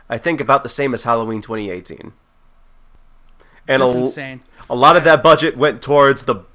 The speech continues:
Speaker 1: buckets and buckets and tons of blood that are just poured all over the actors in this movie.
Speaker 2: Okay, so, like, so why'd you go see this, Curtis?
Speaker 1: Um, I'm, I'm a, a,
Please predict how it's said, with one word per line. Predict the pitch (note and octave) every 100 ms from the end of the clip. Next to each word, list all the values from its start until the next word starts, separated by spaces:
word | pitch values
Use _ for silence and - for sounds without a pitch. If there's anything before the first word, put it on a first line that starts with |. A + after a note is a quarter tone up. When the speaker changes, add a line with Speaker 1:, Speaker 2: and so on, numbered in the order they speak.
| -
Speaker 1:
buckets | C#3+ C#3 D#3+ - C#3
and | A2+ G#2+
buckets | - C3+ D#3 C#3 -
and | G#2+ G#2 _
tons | - D3+ C#3+ B2+
of | G#2+
blood | A2 A2+ A2 G2 - _ _ _ _ _ -
that | C#3
are | C3+
just | C3 D3 - _
poured | - - F3+ D3
all | C3+ C3
over | A2+
the | A2 G#2+
actors | G#2 - G2+
in | G2
this | F#2 -
movie. | G2 F2 - _ _ _ _ _ _ _ _ -
Speaker 2:
Okay, | A#3+ A#3 A3 F#3
so, | - A#3 G#3
like, | G3+ A3 G#3 -
so | A#3
why'd | G#3+ A3+ B3+ A#3
you | A#3+
go | A#3+
see | - B3
this, | G#3 F#3+ - - - _ -
Curtis? | F#3 F#3 G3 - - _ _ _ -
Speaker 1:
Um, | C#3+ C#3+ - - _ _ _ _ _ _ - - - - _ _ _ - - -
I'm, | C#3 C#3 C3+
I'm | C3+ C#3
a, | B2+ A2 - _ _ -
a, | B2